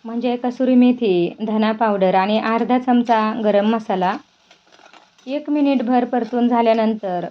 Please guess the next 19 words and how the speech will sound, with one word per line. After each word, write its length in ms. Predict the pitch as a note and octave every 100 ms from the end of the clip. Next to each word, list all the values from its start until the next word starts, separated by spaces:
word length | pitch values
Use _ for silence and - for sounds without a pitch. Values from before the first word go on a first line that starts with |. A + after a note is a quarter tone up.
| -
यामध्ये 640 | A3+ B3 B3+ B3+ B3 B3 B3
काजू, 720 | - A#3 A3+ G#3 A3 G#3+ G#3+
बदाम 500 | A3 G#3+ G3+ F#3+ F#3+
आणि 420 | F#3+ G3 G3 F#3+ G3 -
तिळाची 360 | A3 G#3+ A3
पेस्ट 400 | A3 G#3+ G#3 -
करून 340 | A#3 G#3+ G3+ G3+ - G#3+
घेतलेली 420 | G#3+ G#3+ G3 G3
आहे. 400 | G3 G#3 G3 G3 - _ _ _
त्यामध्येच 460 | C4+ C#4 C#4 C#4 C#4
मी 160 | C4+ C4
दोन 320 | A#3+ A#3 A#3+
ते 80 | A#3
तीन 280 | A#3+ A#3
पनीरचे 440 | A3+ A3 G#3 G#3 A3
तुकडेसुद्धा 840 | A3 A3 G3+ G#3 G3 G3+ G3 G3
वाटून 420 | G3+ G3+ G3+ G3+ G#3+
घेतलेले 360 | A3 G3+ G3
आहे. 400 | F#3+ G3+ G3 G3